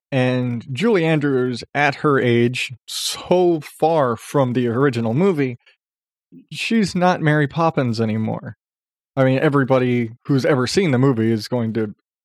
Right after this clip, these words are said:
and like, "No, Julie Andrews is Mary Poppins." Julie Andrews is also Peter Pan. So you have to remember, she's an amazing actress. But it was, ac-, there are a lot of people I saw that are upset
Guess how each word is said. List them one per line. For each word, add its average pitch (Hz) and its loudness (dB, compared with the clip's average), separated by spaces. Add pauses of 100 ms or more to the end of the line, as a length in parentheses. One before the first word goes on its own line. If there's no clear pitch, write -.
(120)
and 120 -6
like, 113 -4
"No, 139 -2
Julie 131 0
Andrews 120 -2
is 110 -4
Mary 117 -2
Poppins." 113 0 (360)
Julie 160 2
Andrews 147 0
is 139 -4
also 160 2
Peter 139 -2
Pan. 147 -2 (300)
So - -2
you 139 2
have 165 2
to 160 0
remember, 147 2 (440)
she's 143 -8
an 151 0
amazing 151 2
actress. 147 -8 (440)
But 160 2 (600)
it 160 2
was, 156 2
ac-, 170 0
there 165 0
are 165 2
a 160 2
lot 180 0
of 185 -4
people 190 0
I 139 2
saw 175 -2
that 139 2
are 131 -2
upset - -2